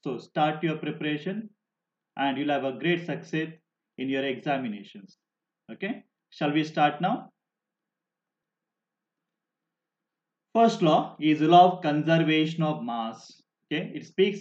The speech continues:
about the mass here, right? The law is proposed by scientist by name Lavoisier. According to this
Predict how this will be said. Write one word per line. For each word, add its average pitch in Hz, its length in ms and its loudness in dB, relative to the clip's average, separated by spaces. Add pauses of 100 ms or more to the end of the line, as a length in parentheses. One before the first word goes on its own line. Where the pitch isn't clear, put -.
about 160 300 0
the 160 80 2 (120)
mass 127 200 -2 (120)
here, 95 160 -12 (480)
right? 269 180 -4 (2250)
The 160 80 2 (100)
law 220 140 8 (160)
is 175 100 4 (200)
proposed 175 540 2 (160)
by 135 120 4 (840)
scientist 160 580 0
by 151 80 0 (100)
name 139 160 0 (320)
Lavoisier. 143 680 -2 (800)
According 156 400 2
to 156 120 -2
this 139 140 -6